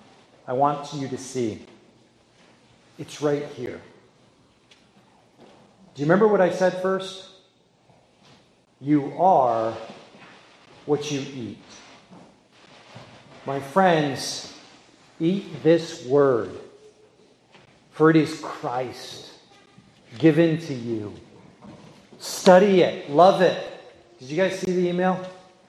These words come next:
I couldn't pick this timing better. Like, Jesus knew that the deacon should send out an email about scripture memorization program the day before I preach a sermon on the importance of getting the Word of God in your life.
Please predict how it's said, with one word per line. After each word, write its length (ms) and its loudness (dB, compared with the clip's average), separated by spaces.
I 80 -4
couldn't 280 0
pick 200 -2
this 200 -6
timing 380 -6
better. 260 -2
Like, 600 -6
Jesus 400 0
knew 160 0
that 160 -4
the 60 -8
deacon 420 -6
should 180 -8
send 240 -6
out 140 4
an 180 -4
email 260 -2
about 260 -2
scripture 360 -6
memorization 840 -4
program 540 -4
the 180 6
day 360 4
before 460 6
I 100 4
preach 280 -2
a 80 -2
sermon 540 -4
on 80 -6
the 100 -2
importance 480 2
of 140 -6
getting 240 0
the 60 0
Word 180 2
of 100 -4
God 240 2
in 100 -6
your 120 -4
life. 240 -6